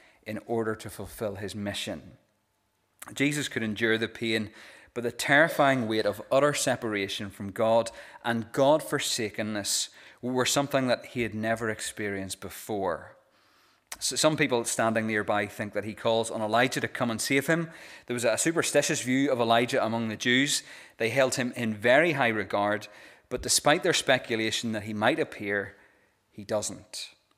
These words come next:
Mar-, Mark recor-, records Jesus' death in verse thirty-seven through ten simple words. "And Jesus uttered a loud cry and breathed his last."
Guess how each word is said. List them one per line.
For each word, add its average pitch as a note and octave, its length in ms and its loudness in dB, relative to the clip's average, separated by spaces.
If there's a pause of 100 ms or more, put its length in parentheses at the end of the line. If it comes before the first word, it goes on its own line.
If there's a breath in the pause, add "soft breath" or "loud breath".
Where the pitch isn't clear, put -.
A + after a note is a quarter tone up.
(240)
Mar-, B2+ 400 2
Mark C#3+ 220 4
recor-, A2 500 0
records G#2+ 460 -4
Jesus' G#2+ 340 -6
death G2+ 460 -4
in G#2+ 100 -8
verse G2+ 280 -2
thirty-seven G#2 720 -4 (500 soft breath)
through A2 160 -8
ten A#2+ 460 -4
simple G2 440 -4
words. - 600 -8 (600 soft breath)
"And G#2+ 220 -6
Jesus B2 600 0
uttered A2 440 0
a G#2 80 -2
loud A#2 480 2
cry F2+ 580 -6 (720)
and G2+ 200 -10
breathed G2+ 400 -10
his G2 180 -14
last." - 680 -8